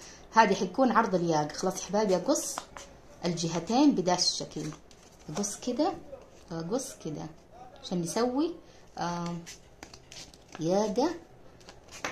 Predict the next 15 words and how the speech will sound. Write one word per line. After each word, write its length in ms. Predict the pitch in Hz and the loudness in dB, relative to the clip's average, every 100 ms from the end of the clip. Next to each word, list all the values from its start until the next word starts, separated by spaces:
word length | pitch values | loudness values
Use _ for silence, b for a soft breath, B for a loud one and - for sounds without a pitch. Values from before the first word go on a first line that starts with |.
| - | -2
زي 160 | 190 226 | 2 4
ياقة 180 | 196 | 4
الثوب. 640 | 170 - - - 175 160 156 - - - - - - - - - - - - - - - - - - - - | 2 0 2 4 4 2 -4 -12 -18 -20 -20 -20 -20 -20 -20 -20 -20 -20 -20 -20 -20 -20 -20 -20 -20 -20 -12
يا 80 | 285 | -4
حبايبي 360 | - 240 269 254 | 2 6 6 6
زي 160 | 311 | 6
الفكرة 360 | 370 - - 226 | 6 4 2 2
الأولى 300 | 220 220 185 | 4 4 4
فتحت 380 | - 247 247 - | 2 0 0 2
ال-، 200 | 208 170 | 2 2
ال-، 500 | 180 185 180 180 180 - - - - - - - - - | 2 0 0 0 0 -2 -4 -4 -10 -16 -10 -8 -4 -4
الكيس 400 | 175 254 320 180 | 0 2 2 2
بهذا 260 | 190 202 | 2 2
الشكل. 500 | 175 - 262 302 427 370 | 4 0 2 2 0 0
خلاص 360 | 190 214 359 | 2 4 4